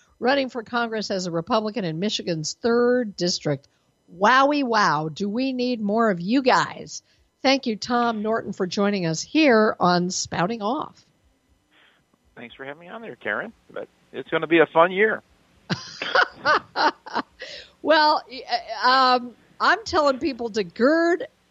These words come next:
Speaker 1: our loins because, uh, given what twenty twenty-one was, uh, I'm,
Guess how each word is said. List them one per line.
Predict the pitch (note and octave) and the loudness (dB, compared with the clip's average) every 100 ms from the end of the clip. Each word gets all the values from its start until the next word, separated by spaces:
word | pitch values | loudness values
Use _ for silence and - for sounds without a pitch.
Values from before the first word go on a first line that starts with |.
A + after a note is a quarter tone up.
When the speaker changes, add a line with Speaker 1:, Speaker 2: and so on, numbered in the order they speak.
| _ | _
Speaker 1:
our | G3 G3 | 0 2
loins | G3 G#3 C#4+ F#4 C#4 F3+ D#3 C3+ - | 0 0 0 2 0 -4 -6 -8 -4
because, | F#3+ - A3+ G3 F#3+ F#3 F#3 - | -4 0 2 4 2 0 -6 -6
uh, | F#3 F#3+ F3+ | -4 -2 -2
given | F3 C4 C#4+ C4 | 4 4 6 2
what | A3+ G#3 - | 2 0 -2
twenty | - B3 A3 | -4 -2 -2
twenty-one | A3+ F#3+ F3+ F#3 D4 F4+ | -2 0 0 2 2 2
was, | F#3+ D#3 E3 D#3 - _ _ - - _ _ _ | 0 -2 -4 -6 -10 _ _ -20 -20 _ _ _
uh, | F#3+ G3 F3+ F3 - _ | 0 2 2 0 -6 _
I'm, | F3+ A#3 B3+ | 0 2 0